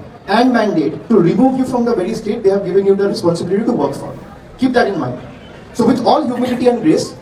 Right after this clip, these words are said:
we have no problem. We want the parliament to function. But let me make it very clear, why is the government on the back foot even after winning elections?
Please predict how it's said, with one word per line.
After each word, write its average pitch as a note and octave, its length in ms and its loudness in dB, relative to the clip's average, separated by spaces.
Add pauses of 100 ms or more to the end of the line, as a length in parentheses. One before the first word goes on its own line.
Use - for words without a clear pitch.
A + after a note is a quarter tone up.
(340)
we C#4 100 0
have D#4 160 4
no C#4+ 140 2
problem. B3+ 360 -2
We B3 140 -6
want B3+ 240 -2
the C4+ 240 -2 (320)
parliament A#3 380 0
to B3 60 -2
function. - 400 -8 (560)
But A#3+ 140 -2
let A#3+ 180 2
me D#4 80 0
make C4 180 -2
it - 80 -6
very G#3 260 0
clear, - 240 -4 (380)
why G3+ 220 2
is D4 200 -8
the C#4+ 100 2
government A#3+ 400 -2
on A#3+ 80 -2
the A#3+ 80 0
back G3 240 -4
foot - 220 -12
even G3+ 180 -2
after A#3 240 -2
winning G#3+ 280 0
elections? D#3+ 560 -4